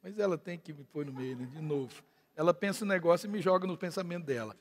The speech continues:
Então, ele vai estar conosco, o Cristo, que por treze anos foram, foi ministro de louvor aqui com a gente, vai estar conosco ministrando louvor também, a palavra, e o pastor Wecles, que já é conhecido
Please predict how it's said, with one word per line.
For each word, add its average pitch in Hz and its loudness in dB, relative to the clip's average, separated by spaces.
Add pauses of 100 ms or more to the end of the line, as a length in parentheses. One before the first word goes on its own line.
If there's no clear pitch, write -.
(640)
Então, 220 12
ele 196 12
vai 190 10
estar 196 8
conosco, 214 8
o 170 -2
Cristo, 190 0
que 180 -12
por - -4
treze 175 6
anos 175 8
foram, 160 2 (140)
foi 156 6
ministro 156 0
de 151 -2
louvor 143 8
aqui 143 4
com 165 4
a 175 8
gente, 208 -2 (460)
vai 160 10
estar 160 6
conosco 160 2
ministrando 160 6
louvor 156 4
também, 151 4
a 160 6
palavra, 165 10
e 247 0
o 254 0
pastor 226 10
Wecles, 180 8
que - -8
já 165 10
é 160 10
conhecido 160 -2